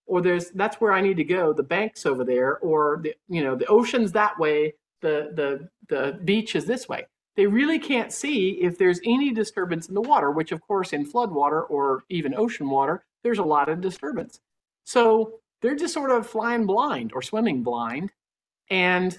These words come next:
they can only swim so long because, I mean, when I go swimming, I love to swim, but usually I swim for about ten minutes and then I hang out for a little bit and then go swim for ten minutes because it's a lot of physical effort.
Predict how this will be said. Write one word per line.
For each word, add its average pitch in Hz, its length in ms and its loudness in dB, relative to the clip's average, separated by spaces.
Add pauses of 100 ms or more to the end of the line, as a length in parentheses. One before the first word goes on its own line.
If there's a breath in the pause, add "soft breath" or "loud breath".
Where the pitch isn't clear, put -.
they 220 120 4
can 277 140 -2
only 277 180 0
swim 247 260 -2
so 233 160 -2
long 285 340 -2 (280)
because, 156 540 -4 (520)
I 165 80 -12
mean, 156 220 -2
when 151 120 0
I 202 120 2
go 285 160 -2
swimming, 190 420 -2
I 170 100 0
love 220 240 0
to 165 80 -10
swim, 254 360 -2
but 139 240 -2 (140)
usually 202 360 -2
I 165 80 4
swim 175 300 -4
for 170 100 -6
about 151 220 0
ten 160 180 -2
minutes 185 300 -2
and 143 80 -2
then 147 80 0
I 147 140 0
hang 156 320 -2
out 156 200 -2
for 156 100 -6
a - 20 -2
little 139 160 -2
bit 160 200 -2
and 196 80 -8
then 147 220 -4
go 151 140 -2
swim 170 280 -6
for 151 120 -10
ten 151 180 -6
minutes 208 220 -4 (380)
because 175 560 -2
it's 247 200 0
a 262 60 2
lot 165 380 2
of 214 120 -4
physical 160 480 -6
effort. 170 280 -8